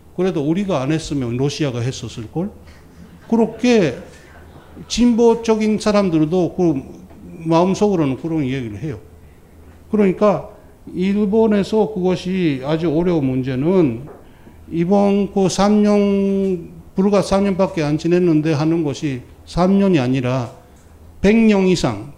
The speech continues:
군대 이후 이렇게 살아온 국민 다수자들의 심성, 모두가 그렇다고 할 수는 없어요. 근데 소수자는 항상 아주 힘들게 어렵게 저항해왔는데도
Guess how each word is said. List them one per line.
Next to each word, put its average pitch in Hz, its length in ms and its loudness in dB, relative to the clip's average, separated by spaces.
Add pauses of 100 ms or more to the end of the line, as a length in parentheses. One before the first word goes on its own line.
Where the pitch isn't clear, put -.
군대 202 340 2
이후 170 420 2
이렇게 165 720 0 (380)
살아온 165 1080 2
국민 175 540 0
다수자들의 143 880 -4
심성, 107 420 -8 (440)
모두가 190 460 2
그렇다고 151 360 -4
할 120 140 -6
수는 117 220 -12
없어요. 98 220 -16 (240)
근데 151 140 -8
소수자는 165 600 -2
항상 175 560 -2 (400)
아주 156 360 -2
힘들게 135 640 -4
어렵게 123 520 -8
저항해왔는데도 139 1120 -4